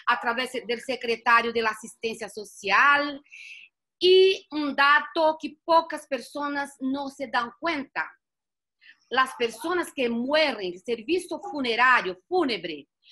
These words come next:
onde se vão poner as pessoas que morrem? Isso é muito sério. E os trabalhadores que estão aí nesse serviço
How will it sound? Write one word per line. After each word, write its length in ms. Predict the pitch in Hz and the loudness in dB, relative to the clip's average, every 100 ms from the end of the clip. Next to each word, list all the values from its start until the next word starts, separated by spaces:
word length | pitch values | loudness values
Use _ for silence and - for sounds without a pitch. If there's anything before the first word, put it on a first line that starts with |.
| - 190 | -20 -4
onde 280 | 320 403 370 | 0 0 0
se 120 | 339 | -4
vão 220 | 277 311 - | -4 -4 -4
poner 360 | 269 254 294 | -6 -2 -2
as 160 | 277 - | -2 -6
pessoas 420 | 233 - 269 240 | -12 -10 -12 -10
que 140 | - | -12
morrem? 500 | 220 208 196 156 147 143 _ _ _ _ _ _ _ _ - | -12 -8 -8 -8 -16 -20 _ _ _ _ _ _ _ _ -12
Isso 240 | - 339 349 | -6 -4 -4
é 60 | |
muito 300 | 277 285 285 - | -8 -6 -6 -4
sério. 300 | 269 220 214 | -2 -2 -2
E 140 | 294 302 | -4 0
os 200 | 381 392 | 0 0
trabalhadores 1000 | 349 302 320 277 262 - 311 349 311 269 | -2 2 0 0 -6 -4 0 2 2 -2
que 100 | 285 | -8
estão 400 | 247 - 349 330 | -8 -4 -2 0
aí 240 | 277 311 | 0 -2
nesse 440 | 294 302 392 381 285 | -2 -4 -4 -6 -10
serviço 680 | 262 220 220 190 - 143 | -10 -10 -14 -18 -20 -20